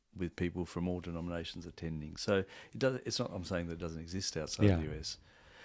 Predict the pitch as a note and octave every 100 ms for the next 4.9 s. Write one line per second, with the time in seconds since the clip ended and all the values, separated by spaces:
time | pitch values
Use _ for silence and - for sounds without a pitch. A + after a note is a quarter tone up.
0 | - _ G2+ F2+ G#2 F#2 F2+ - - -
1 | A#2+ - - F#2 F2 E2+ D#2 - _ _
2 | F2+ E2+ F2+ G2+ - - D2+ D2 D#2+ D#2
3 | D#2 - D#2+ - - _ _ F2+ F2 G2
4 | G#2 F2 D#2 D#2 D2 - - - -